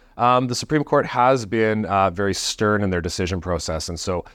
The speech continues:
we think that there will be at least a, a really, you know, strong look at the changes. And that will, uh, I think, favorably, when you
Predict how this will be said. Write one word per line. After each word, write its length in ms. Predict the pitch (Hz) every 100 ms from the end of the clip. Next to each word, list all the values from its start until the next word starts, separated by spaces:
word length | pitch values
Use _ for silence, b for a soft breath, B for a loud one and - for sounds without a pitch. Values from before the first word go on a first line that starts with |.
| B
we 100 | 113
think 200 | - 143
that 140 | 139 -
there 160 | 113
will 100 | 104
be 180 | 95 98
at 100 | 87
least 280 | 98 104 -
a, 220 | 87 82
a 120 | 92 85
really, 420 | 107 98 87 76
you 60 |
know, 160 | 87 78
strong 920 | - - - - 113 117 117 117 117 113
look 440 | 92 98 127 156 - -
at 160 | 143
the 60 | 147
changes. 540 | - 151 156 196 214
And 200 | - 98
that 220 | 98 95 -
will, 340 | 95 90 85 b b
uh, 60 | 80
I 100 | 87
think, 180 | 127 104
favorably, 560 | 110 98 98 87 87 80
when 160 | 87
you 160 | 85